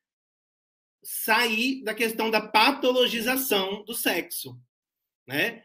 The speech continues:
Então, a gente comemorou agora, recentemente, né, é, a descrimi-, descriminalização da L G B T fobia, né, o Dia Mundial de Combate, né, às fobias associadas à população L G,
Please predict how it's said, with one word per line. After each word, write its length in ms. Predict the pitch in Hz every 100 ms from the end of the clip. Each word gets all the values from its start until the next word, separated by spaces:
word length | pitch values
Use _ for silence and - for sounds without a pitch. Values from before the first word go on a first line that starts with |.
| -
Então, 680 | 160 170 208 202 196 185 190
a 240 | 160 165 160
gente 300 | 196 190 185
comemorou 720 | 202 196 202 202 190 185 175
agora, 440 | 170 175 170 156
recentemente, 1000 | 156 190 185 - 196 190 180 160 147 143
né, 260 | 143 185 220 _ _ _ _ -
é, 880 | 151 156 156 151 151 151 147 147 -
a 840 | 143 147 151 147 143 139 135 131 127
descrimi-, 560 | 165 180 202 190 190 -
descriminalização 1200 | 180 240 262 214 208 202 185 185 - 180 214 208
da 160 | 165 170
L 200 | 185 185
G 160 | 180
B 120 | 175 175
T 300 | 175 175 -
fobia, 760 | 175 143 175 196 175 139 113 _ _ 135
né, 300 | 156 180 -
o 80 | 147
Dia 320 | 143 180 185
Mundial 960 | 190 190 190 165 151 175 196 185 190 _ -
de 100 | 156
Combate, 800 | 180 180 151 175 196 185 - 143
né, 320 | 147 196 196 _ -
às 200 | 151 147
fobias 680 | - 185 170 175 214 208 185
associadas 580 | 190 185 - 175 170
à 60 | 175
população 440 | 170 170 156 170
L 100 | 165
G, 200 | 156 170